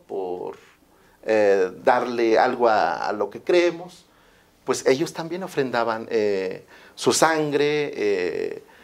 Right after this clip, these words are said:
su vida a, a los dioses. Era algo sagrado. Y entonces, eh, no era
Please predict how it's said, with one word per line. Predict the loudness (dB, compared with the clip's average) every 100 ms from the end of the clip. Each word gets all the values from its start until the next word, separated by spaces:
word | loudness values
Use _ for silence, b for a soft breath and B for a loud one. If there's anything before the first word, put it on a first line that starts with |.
| B
su | -10 0 2
vida | 4 0 0 -2 0 -6 -8 -2
a, | 0
a | 2 2
los | 2 0
dioses. | -6 -4 -4 0
Era | -2
algo | -2 -4
sagrado. | -2 -2 -4 -10 _ b b b b
Y | -2
entonces, | 2 0 2 -2 0
eh, | 2 4 4 2 -2 B B B B _ _
no | 0 4 4 4
era | 2 2 2 0